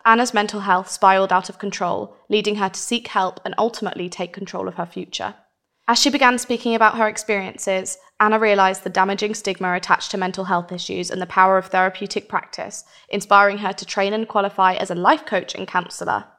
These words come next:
Since then, Anna has admirably dedicated her entire presenting career to helping others work through their inward mental battles, and alongside supporting celebrities with their dating woes, she is also a chart-topping podcast host, established author, and soon-to-be founder of The Relationship Place,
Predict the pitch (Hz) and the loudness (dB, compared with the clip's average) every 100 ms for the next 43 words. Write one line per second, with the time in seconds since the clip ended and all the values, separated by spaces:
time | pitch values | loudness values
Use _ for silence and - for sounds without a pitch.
0 | _ - 302 285 - 226 214 - 202 196 | _ 2 2 2 2 4 4 2 2 2
1 | 202 190 240 254 240 208 208 202 196 196 | 0 2 2 2 0 -2 -2 -2 0 0
2 | - 196 202 185 196 190 185 - 320 330 | 0 -4 -4 -4 -2 -2 -2 6 8 8
3 | 330 285 269 269 233 220 190 185 180 190 | 4 0 0 -2 -4 -4 -4 -4 -4 -2
4 | 196 196 208 190 196 190 - 190 - 202 | -2 -2 0 0 0 0 2 0 0 -4
5 | 196 185 190 190 185 185 185 180 175 175 | -2 0 -2 -4 -4 -4 -4 0 0 0
6 | 180 - - - - - 208 208 214 233 | -6 -8 -8 -14 -10 -2 2 4 4 2
7 | 226 220 220 226 220 233 226 214 196 196 | 4 4 2 -6 -4 -4 -4 -2 -2 -4
8 | - 185 185 180 180 233 247 208 180 175 | -6 -6 -4 -6 -2 -2 -2 -6 -2 -2
9 | 185 185 - - 233 233 - 285 302 277 | -4 -6 -14 -6 -2 0 0 0 0 -2
10 | 247 - 226 - 254 254 247 226 202 - | -2 2 2 2 -2 -4 -4 -4 -6 -4
11 | 175 175 185 180 - - - - 214 - | -6 -6 -6 -6 -8 -14 -18 -8 -2 4
12 | 214 254 254 - 208 202 190 - 190 262 | 4 2 -2 -2 -2 2 0 0 -4 -2
13 | 294 294 320 277 214 214 214 202 190 190 | -2 -2 -4 0 0 2 2 2 2 0
14 | - 190 196 190 180 175 185 196 - 185 | -2 0 2 2 -2 -4 -8 -10 -8 -8
15 | 185 - | -8 -10